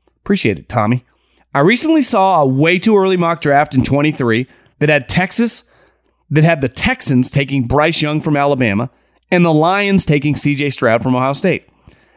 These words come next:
As a Lions fan, I don't love the pick, but it did get me thinking. Historically, these schools haven't produced very many good N F L quarterbacks. My question is,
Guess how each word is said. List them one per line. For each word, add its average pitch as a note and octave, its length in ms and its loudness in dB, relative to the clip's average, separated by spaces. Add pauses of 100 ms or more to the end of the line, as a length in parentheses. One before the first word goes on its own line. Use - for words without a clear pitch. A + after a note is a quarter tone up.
(140)
As G3+ 160 2
a A3+ 60 2
Lions C4+ 440 2
fan, D#3 440 -2
I E3 80 2
don't G#3+ 240 -2
love F#3+ 180 0
the E3 100 -2
pick, - 380 -2 (460)
but F3 160 2
it F3 80 -2
did G#3 180 -2
get A3 140 -4
me G#3 80 -4
thinking. F3 340 -4
Historically, G#3 560 0
these F#3+ 240 0
schools A#3+ 280 2
haven't F#3 340 0
produced F#3+ 340 -2
very E3+ 300 2
many D#3 260 2
good C#3+ 320 -2
N C3+ 120 2
F C#3 100 -2
L C#3 100 0
quarterbacks. C3+ 540 0 (440)
My E3 140 2
question A3+ 480 0
is, C#3 200 -2